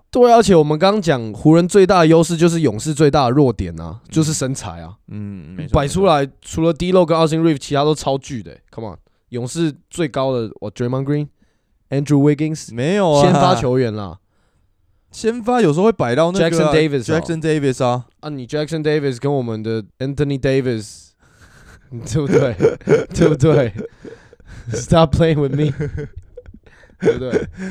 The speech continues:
Speaker 2: <laughs> 好了，好了，我觉得可以理解啦。
Speaker 1: 好，我们就拭目以待啊。
Speaker 2: 真的，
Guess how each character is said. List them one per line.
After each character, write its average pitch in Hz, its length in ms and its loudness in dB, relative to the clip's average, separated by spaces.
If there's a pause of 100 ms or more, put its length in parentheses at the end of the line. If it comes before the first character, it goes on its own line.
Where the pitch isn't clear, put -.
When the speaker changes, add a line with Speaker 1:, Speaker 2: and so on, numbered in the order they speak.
(280)
Speaker 2:
<laughs> 160 1800 -4
好 107 180 -6
了， 107 140 -6
好 104 180 -10
了， 104 160 -14 (160)
我 151 120 4
觉 220 40 6
得 254 60 4
可 226 100 2
以 165 80 2 (120)
理 117 180 -4
解 120 220 -4
啦。 - 200 -20 (120)
Speaker 1:
好， 101 80 -12
我 104 40 -10
们 107 80 -10
就 120 60 -4
拭 123 180 -8
目 120 160 -8
以 101 60 -10
待 90 140 -12
啊。 87 200 -14 (200)
Speaker 2:
真 117 120 -6
的， 107 160 -6